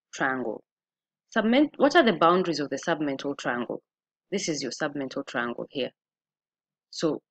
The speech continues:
on both sides, you have anterior belly of the right and left digastric. Then the base is by the body of hyoid bone. The apex is formed by the chin. This is the chin.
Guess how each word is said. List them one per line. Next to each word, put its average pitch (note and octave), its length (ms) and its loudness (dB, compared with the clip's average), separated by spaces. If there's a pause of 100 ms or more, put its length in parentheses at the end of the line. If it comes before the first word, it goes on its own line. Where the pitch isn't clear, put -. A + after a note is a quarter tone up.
on E3 180 2
both D3 240 6
sides, D3 400 2
you C#3+ 80 -4
have C3+ 220 0
anterior G3+ 420 0
belly E3 280 0
of D3+ 120 -2
the C3+ 120 0
right D#3+ 260 0
and C3+ 160 -2
left C3+ 280 -4
digastric. C3 640 -2 (840)
Then C#3+ 360 2
the D#3 80 4
base F#3+ 420 6 (400)
is D3 160 -6
by C#3 180 0
the C#3 120 -2
body D#3+ 340 2
of D3 140 0 (260)
hyoid D3+ 440 0 (160)
bone. C#3+ 320 -2 (680)
The - 200 2
apex C4 460 4
is D#3+ 140 -2
formed F3 600 2
by F3 240 4 (180)
the D3 80 -2
chin. D3+ 380 2
This G#3 180 -4
is E3+ 100 -2
the C#3 100 -2
chin. C3+ 340 -4